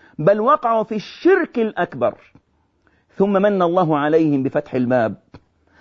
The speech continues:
فدخلوا من باب التوبة، ربما ما فكروا أن يدخلوا من هذا الباب،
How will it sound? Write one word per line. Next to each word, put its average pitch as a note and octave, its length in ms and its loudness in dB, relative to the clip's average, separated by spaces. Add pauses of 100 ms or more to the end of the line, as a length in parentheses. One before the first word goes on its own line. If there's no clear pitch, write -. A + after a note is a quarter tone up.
(140)
فدخلوا G#3 500 2
من F3+ 160 -2
باب F#3 200 4
التوبة، E3+ 540 -2 (400)
ربما C4 720 2
ما D#4 280 2
فكروا A3+ 720 0
أن G3 100 -4
يدخلوا C4 760 0
من A3+ 200 0
هذا F3+ 280 0
الباب، D3 400 0